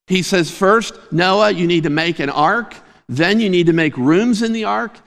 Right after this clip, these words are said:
And, and finally, you need to make a roof for the ark."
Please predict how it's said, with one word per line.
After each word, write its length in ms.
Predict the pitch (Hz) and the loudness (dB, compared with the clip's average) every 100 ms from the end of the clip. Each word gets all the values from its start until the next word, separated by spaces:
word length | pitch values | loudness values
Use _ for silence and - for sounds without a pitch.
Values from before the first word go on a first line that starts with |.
| _ _ 147 | _ _ -2
And, 280 | 143 139 | -2 0
and 160 | 143 135 | -2 -2
finally, 380 | 156 160 185 180 | 0 0 2 2
you 100 | 156 | 2
need 160 | 156 | 2
to 80 | 139 | 2
make 360 | 135 127 127 - _ | 2 0 -2 -8 _
a 80 | - | -2
roof 420 | 175 247 214 - - | 0 0 -4 -8 -20
for 180 | - 95 | -10 -8
the 120 | 92 | -8
ark." 280 | - - _ | -12 -20 _